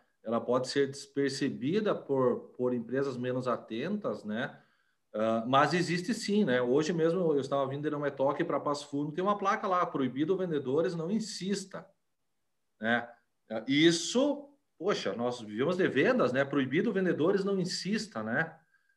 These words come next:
E são vários lugares que a gente já vê isso. O que que nós entendemos? Nós,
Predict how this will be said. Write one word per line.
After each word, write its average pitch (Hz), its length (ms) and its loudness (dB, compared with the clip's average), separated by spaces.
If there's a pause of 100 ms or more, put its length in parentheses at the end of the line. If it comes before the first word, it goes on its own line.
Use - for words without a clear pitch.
(100)
E 143 300 0
são 160 200 2
vários 175 320 4
lugares 180 440 2
que 190 80 -4
a - 20 0
gente 170 160 -6
já 175 80 2
vê 175 140 0
isso. 170 360 -2 (400)
O - 80 -10
que 175 120 0
que 247 60 0
nós 247 180 4
entendemos? 185 840 4 (280)
Nós, 165 640 4